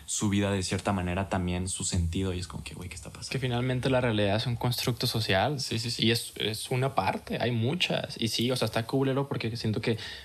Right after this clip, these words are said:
Speaker 2: atenta de cierta manera contra la individualidad de las personas. O sea,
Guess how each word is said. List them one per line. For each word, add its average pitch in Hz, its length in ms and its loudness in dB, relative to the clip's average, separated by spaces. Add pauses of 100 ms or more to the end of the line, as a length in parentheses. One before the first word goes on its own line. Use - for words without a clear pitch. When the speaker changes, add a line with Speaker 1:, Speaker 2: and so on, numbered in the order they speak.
(180)
Speaker 2:
atenta 117 420 0
de 131 120 4
cierta 123 280 0
manera 123 380 2
contra 110 260 2
la 98 80 4
individualidad 98 580 4
de 95 80 2
las 113 120 2
personas. - 680 -4
O - 60 -6
sea, 104 180 0